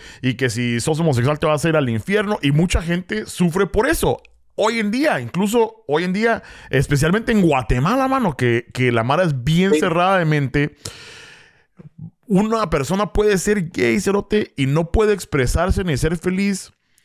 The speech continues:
Speaker 1: individualmente por el qué dirán, porque voy a hacer mierda la vida a mi mamá,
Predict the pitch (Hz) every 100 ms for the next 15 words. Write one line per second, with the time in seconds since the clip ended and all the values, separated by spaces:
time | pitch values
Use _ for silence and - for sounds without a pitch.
0 | - - _ _ 147 156 139 135 131 147
1 | 175 185 196 190 202 - - _ 175 170
2 | 147 127 - 190 208 185 220 214 113 -
3 | 147 135 139 135 147 175 170 185 170 180
4 | 180 165 139 170 190 131 117 170 170